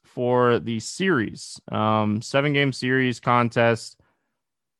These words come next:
So, like, I, I think this one's super interesting, um, because, like, if you do play a pitcher, like, say you play Glasnow or Kershaw.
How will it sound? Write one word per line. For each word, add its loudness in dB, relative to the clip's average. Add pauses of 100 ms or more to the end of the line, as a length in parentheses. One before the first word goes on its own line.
(640)
So, 6
like, 6
I, 2
I 2
think 2
this 2
one's 2
super 2
interesting, 2
um, 4 (1700)
because, 2
like, 2 (680)
if 2
you 2
do 0
play 2
a 2
pitcher, -2 (280)
like, -2
say 0
you 2
play 2
Glasnow 6
or 4 (160)
Kershaw. 2